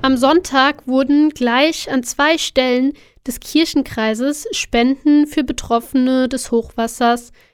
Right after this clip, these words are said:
in der Goldenen Aue gesammelt. Zum einen im traditionellen alljährlichen Lichtergottesdienst in Bleicherode, zum anderen während eines Benefizkonzertes in Heringen.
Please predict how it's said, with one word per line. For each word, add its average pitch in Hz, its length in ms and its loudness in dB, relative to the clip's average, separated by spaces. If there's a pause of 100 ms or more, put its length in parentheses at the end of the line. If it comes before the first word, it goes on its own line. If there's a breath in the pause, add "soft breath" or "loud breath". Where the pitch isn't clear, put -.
in 285 220 2
der 311 100 2
Goldenen 240 560 2
Aue 220 500 0
gesammelt. 220 640 -4 (520)
Zum 277 240 2
einen 302 460 6
im 247 180 0
traditionellen 254 1040 2
alljährlichen 240 760 2
Lichtergottesdienst 320 1200 0
in 233 180 2
Bleicherode, 226 680 0 (360 soft breath)
zum - 220 0
anderen 339 640 4
während 277 280 0
eines 240 200 2
Benefizkonzertes 240 1400 -2
in 269 140 2
Heringen. 220 420 -2